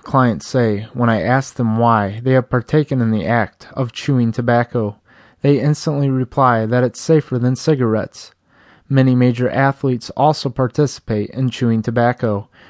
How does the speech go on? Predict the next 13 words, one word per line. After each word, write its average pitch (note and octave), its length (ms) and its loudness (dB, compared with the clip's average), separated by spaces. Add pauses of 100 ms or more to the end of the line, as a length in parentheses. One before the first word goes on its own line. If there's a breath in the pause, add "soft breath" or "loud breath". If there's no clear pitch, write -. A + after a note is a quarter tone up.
(140 soft breath)
which C#3 200 -2
can C3+ 200 0
give B2+ 260 2
the A#2+ 120 0
impression A#2+ 760 0 (180 soft breath)
that C3+ 120 0
you C#3 100 0
can D3 160 0
still D3+ 260 0
be B2 160 0
fit - 420 -2 (160)
and B2 300 0
chew. A#2+ 380 0